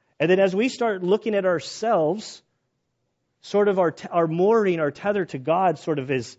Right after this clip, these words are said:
is snapped, or get, we get a lot of slack, and we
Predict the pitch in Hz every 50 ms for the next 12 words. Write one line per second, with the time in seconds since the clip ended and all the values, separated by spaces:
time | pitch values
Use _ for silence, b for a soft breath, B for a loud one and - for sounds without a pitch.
0 | _ _ _ _ - 151 143 - - - - - 180 180 185 185 190 190 - -
1 | 165 143 135 123 113 117 160 175 143 135 147 147 165 160 160 165 170 170 147 -
2 | - - - 175 175 175 175 170 - _ _ _ _ _ _ _ _ _ _ _
3 | _ - 135 147 143 147 143 139 139 131 135